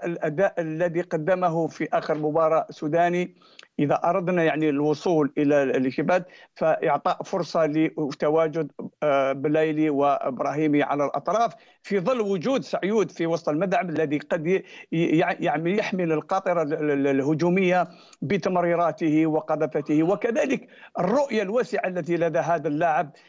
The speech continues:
الذي يبهر حتى في الدوري السعودي. نتمنى أن يكون في الفورمة المناسبة لمساعدة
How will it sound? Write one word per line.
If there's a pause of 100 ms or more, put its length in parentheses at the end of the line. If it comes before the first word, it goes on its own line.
(140)
الذي
يبهر
حتى
في
الدوري
السعودي. (240)
نتمنى
أن
يكون
في
الفورمة
المناسبة (220)
لمساعدة